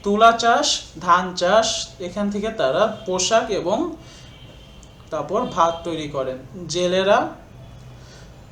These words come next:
জেলেরা এখানে আমরা দেখতে পাচ্ছি নদীতে মাছ ধরেন, সেদিক থেকে মাছ উৎপাদন করেন। এরপরে খামারিরা মুরগি পালন, গরু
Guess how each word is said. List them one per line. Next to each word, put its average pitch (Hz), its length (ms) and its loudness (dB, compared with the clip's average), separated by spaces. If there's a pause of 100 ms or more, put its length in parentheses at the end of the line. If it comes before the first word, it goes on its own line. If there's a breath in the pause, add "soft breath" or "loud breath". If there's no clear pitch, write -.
(360)
জেলেরা 190 360 -2
এখানে 214 280 -4
আমরা 196 160 0
দেখতে 151 240 -4
পাচ্ছি 190 220 -2
নদীতে 185 380 -2
মাছ 175 340 -2
ধরেন, 226 180 0
সেদিক 208 300 -2
থেকে 214 200 -6
মাছ 175 400 -2
উৎপাদন 156 560 -4
করেন। 131 240 -6 (100)
এরপরে 196 420 0
খামারিরা 220 540 0
মুরগি 185 360 -4
পালন, 214 340 2
গরু 180 220 -2